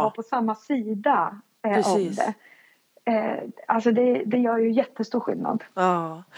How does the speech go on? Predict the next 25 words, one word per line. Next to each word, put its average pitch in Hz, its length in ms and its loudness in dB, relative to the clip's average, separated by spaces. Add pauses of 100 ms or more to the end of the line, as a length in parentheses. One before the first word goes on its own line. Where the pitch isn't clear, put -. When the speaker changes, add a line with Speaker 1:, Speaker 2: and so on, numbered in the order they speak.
(240)
Speaker 2:
Och 214 120 8
jag 208 180 6
tänker 311 480 4
också, 277 220 2
alltså, 220 340 6
en, 220 240 2
en, 220 300 0 (480)
ett, 226 360 -2
en 240 140 2
förälder 285 560 6
och 233 80 6
en 226 120 0
tonåring 247 720 2
i, 214 40 2
i, 208 480 2
i 190 40 -2 (180)
övre 208 200 4
tonåren 180 580 2 (400)
Speaker 1:
Mm. 220 240 10 (100)
Speaker 2:
skulle 247 280 2
också 247 360 2
kunna 285 260 4
göra 147 340 6
det 135 80 2
här. 147 300 -4